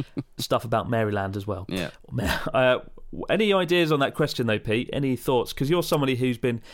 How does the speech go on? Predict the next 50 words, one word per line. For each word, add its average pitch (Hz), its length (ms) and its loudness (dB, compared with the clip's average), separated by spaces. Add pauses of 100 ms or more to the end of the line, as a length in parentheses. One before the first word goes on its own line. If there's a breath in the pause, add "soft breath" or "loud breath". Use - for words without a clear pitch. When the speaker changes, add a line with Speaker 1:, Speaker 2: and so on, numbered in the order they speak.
(180 loud breath)
Speaker 2:
studying 151 440 2
kanji 131 320 0
characters 117 420 -2
on 123 140 2
and 113 80 0
off 120 200 0
for 127 80 -2
years. 113 360 0 (200)
Speaker 1:
<laughs> - 180 -6
Speaker 2:
Do - 80 -2
you 147 60 4
have 143 100 2
any 147 260 0
kind 143 220 -2
of 127 120 -6
input, 151 520 0
any 139 160 0
answers 131 380 -2
there 139 280 -2
on 127 80 -6
how 131 140 -2
to 160 80 2
Speaker 1:
I 165 40 4
do 240 160 4
Speaker 2:
learn 247 60 4
Speaker 1:
have 226 160 4
a 214 60 4
Speaker 2:
kanji 135 80 0
Speaker 1:
book, 220 160 4
but 143 80 -2
I - 40 -2
Speaker 2:
characters? 160 240 2
Speaker 1:
can't 190 280 2
remember. 175 480 2
I 139 80 2
ca-, - 240 0
it's - 180 0
a 160 60 2
visual 175 460 0
kanji 170 420 0
book. 107 160 0
I 101 80 2
can't 165 240 0
seem 156 160 -2
to 143 60 0
find 143 280 2
it 120 60 0
on, 120 240 2
uh, 120 100 2
Amazon. 135 520 2